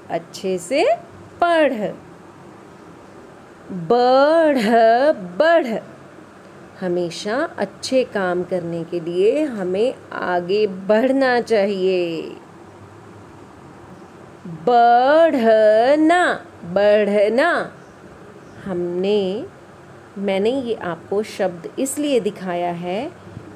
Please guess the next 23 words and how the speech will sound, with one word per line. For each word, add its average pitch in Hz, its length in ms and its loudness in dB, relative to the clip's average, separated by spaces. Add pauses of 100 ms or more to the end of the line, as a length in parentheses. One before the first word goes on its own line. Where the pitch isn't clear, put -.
(160)
कि 233 280 0
ढ 254 360 2
जो 262 220 -2
है 180 240 -4
ना, 185 320 -6 (420)
वो 247 140 -6 (100)
कभी 254 360 -2
भी 202 540 -6 (960)
पहले 294 340 2
नहीं 254 300 -2 (320)
आता 185 260 -4
किसी 208 300 -8
भी 196 120 -6
शब्द - 380 -10
में, 120 160 -16 (420)
वो 185 100 -2
हमेशा 202 680 -4 (720)
हर 311 180 0
शब्द 185 440 -2
के 190 400 -2 (680)
अंत 320 460 0
में 311 320 -2 (420)
या 226 420 -2